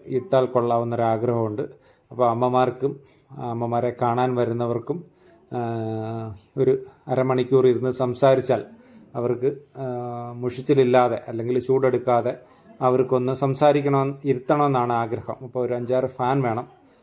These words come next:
ആരെങ്കിലും എനിക്ക്, ആ, ഫാൻ മേടിച്ച് കൊറിയർ അയച്ച് തന്നാൽ സന്തോഷം. ആ, അതുപോലെ,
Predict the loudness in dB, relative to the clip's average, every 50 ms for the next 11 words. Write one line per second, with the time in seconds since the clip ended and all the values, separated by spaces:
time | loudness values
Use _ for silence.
0 | _ _ -2 0 2 2 4 4 4 2 2 0 -2 -6 -8 -6 -4 -4 -2 -4
1 | -4 -4 -4 -6 -8 -14 -20 -18 -14 -12 -10 -10 -10 -10 -10 -10 -12 -12 -12 -12
2 | -12 -12 -12 -14 -14 -16 -18 -20 -10 -4 -2 0 0 0 0 -2 -6 -8 -8 -6
3 | -4 -4 -2 -4 -2 -2 -2 -4 -2 -2 0 0 2 2 2 2 0 0 -2 -2
4 | -2 -4 -2 -2 -2 -4 -4 -4 -6 -6 -4 -4 -4 -4 -4 -6 -10 -10 -12 -16
5 | -20 -20 -20 -20 -20 -20 -20 -20 -12 -8 -6 -6 -4 -4 -4 -6 -6 -8 -10 -14
6 | -18 -16 -6 -2 2 4 6 6 6 6 6 4 2